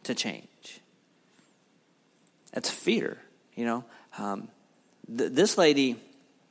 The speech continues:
had to be dealing with fear, um,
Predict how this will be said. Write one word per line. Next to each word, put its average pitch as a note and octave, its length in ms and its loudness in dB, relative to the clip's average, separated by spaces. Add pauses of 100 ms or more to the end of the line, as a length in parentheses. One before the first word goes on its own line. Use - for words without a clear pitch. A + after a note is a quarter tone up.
(240)
had F#3 340 6
to F#3 60 10
be C#3+ 120 4
dealing C3+ 340 6
with A#2+ 140 2
fear, - 480 -2 (1300)
um, G#2 480 -2